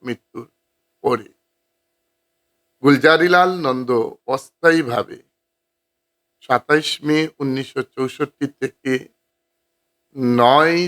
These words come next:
জুন উনিশশো চৌষট্টি পর্যন্ত অস্থায়ীভাবে তিনি মাত্র কয়েকটা দিনের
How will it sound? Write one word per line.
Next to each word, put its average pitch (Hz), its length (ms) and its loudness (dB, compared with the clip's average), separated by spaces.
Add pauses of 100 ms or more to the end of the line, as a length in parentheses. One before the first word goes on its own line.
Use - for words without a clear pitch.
(140)
জুন 131 240 -4 (300)
উনিশশো 123 380 -10 (120)
চৌষট্টি - 520 -8 (120)
পর্যন্ত - 500 -14 (1200)
অস্থায়ীভাবে 143 1000 0 (720)
তিনি 127 220 -6 (540)
মাত্র - 360 -2 (280)
কয়েকটা 139 460 -4 (100)
দিনের 123 260 -10